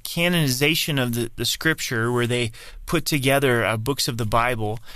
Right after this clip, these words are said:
Uh, I wasn't familiar that King James, uh, removed some books of the Bible, but,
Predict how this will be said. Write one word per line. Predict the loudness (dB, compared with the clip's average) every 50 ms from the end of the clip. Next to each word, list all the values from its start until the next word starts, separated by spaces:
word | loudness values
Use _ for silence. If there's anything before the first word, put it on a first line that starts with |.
| -12 -12 -12 -12 -8
Uh, | -6 -6 -4
I | -2 -2 0
wasn't | 2 2 2 0 0 -2 -6 -4
familiar | -4 -2 0 0 2 2 2 2 2 2 2
that | 2 2 0 -2 -4
King | -4 -2 0 0 2
James, | 2 2 0 2 2 2 0 0 0 -2 -4 -6 -8 -8
uh, | -4 -4 -2 -4 -4 -6 -10 -12 -8
removed | -4 0 2 4 6 6 4 4 2
some | 0 0 0 2
books | 2 2 0 0 -4
of | -4 -2
the | -4 0
Bible, | 2 2 2 2 -2 -4 -8 -6
but, | -4 -4 -4 -6